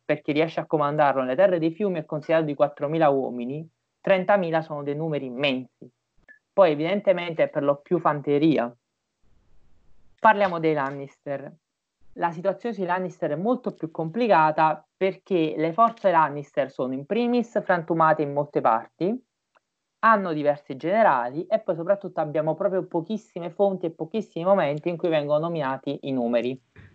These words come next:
Da fonti semicanoniche, la wiki, quella inglese almeno, si parla che raschiando il fondo, ma veramente significa prendendo ogni arciere, ogni sentinella, la più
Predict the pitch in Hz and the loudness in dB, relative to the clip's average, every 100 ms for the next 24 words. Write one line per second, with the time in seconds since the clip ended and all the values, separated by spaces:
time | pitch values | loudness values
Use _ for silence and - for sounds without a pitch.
0 | _ _ _ 147 151 220 233 220 190 175 | _ _ _ 2 4 4 0 0 0 2
1 | 170 156 135 131 135 156 170 135 139 151 | 4 4 0 -4 -2 0 0 2 4 4
2 | 180 160 135 127 139 135 139 143 127 143 | 4 2 -4 -2 -2 -2 -2 -2 -2 -2
3 | 131 127 113 165 240 _ _ _ _ - | -6 -6 -4 -2 -4 _ _ _ _ -2
4 | 247 208 170 156 156 156 180 165 - 151 | 2 4 4 2 2 2 2 0 0 -2
5 | 165 - - 247 226 185 185 _ 240 240 | -2 -4 2 4 4 0 -2 _ 2 2
6 | 226 226 247 220 175 160 160 165 214 190 | 2 4 4 2 0 0 -2 -2 -2 -4
7 | 160 170 165 151 143 151 156 151 160 202 | -6 -6 -2 0 2 0 2 0 2 2
8 | 196 160 - - 190 175 170 180 180 - | 0 -4 -10 0 4 4 4 0 -4 -4
9 | 175 160 160 165 165 156 151 143 - 185 | -8 -4 -2 0 4 4 6 4 0 4
10 | 180 175 175 | 6 6 0